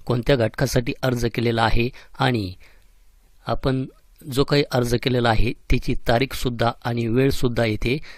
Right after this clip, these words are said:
दाखवण्यात येईल. तर अशा प्रकारे आपण आपल्या गावाची यादी यामध्ये पाहू शकता. तर यामध्ये शो या बटनावर क्लिक करून आपण हे जे काही एंट्रीज आहे तर येथे शंभर करून आपण यामध्ये जर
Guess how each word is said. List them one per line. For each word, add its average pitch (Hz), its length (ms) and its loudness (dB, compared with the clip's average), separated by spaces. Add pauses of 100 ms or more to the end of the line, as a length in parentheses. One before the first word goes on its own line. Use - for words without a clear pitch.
(140)
दाखवण्यात 110 580 0 (180)
येईल. 127 340 0 (400)
तर 123 120 0 (160)
अशा 131 220 -4
प्रकारे 123 420 -2
आपण 123 340 -4
आपल्या 123 340 -2
गावाची 120 500 2
यादी 120 300 -2 (120)
यामध्ये 113 580 -4 (520)
पाहू 107 240 0 (100)
शकता. - 400 -4 (120)
तर 123 60 0
यामध्ये 120 460 0
शो 131 360 0
या 120 140 2
बटनावर 113 500 -4
क्लिक 127 220 -6
करून 127 220 0 (120)
आपण 120 360 -4 (460)
हे 120 140 -4
जे 123 120 -4
काही 127 260 -4 (140)
एंट्रीज 117 500 -2
आहे 101 220 -2 (380)
तर 127 60 -2
येथे 123 340 0
शंभर 120 500 -4
करून 117 300 2 (380)
आपण 123 380 -2 (400)
यामध्ये 120 380 -2
जर 123 200 -4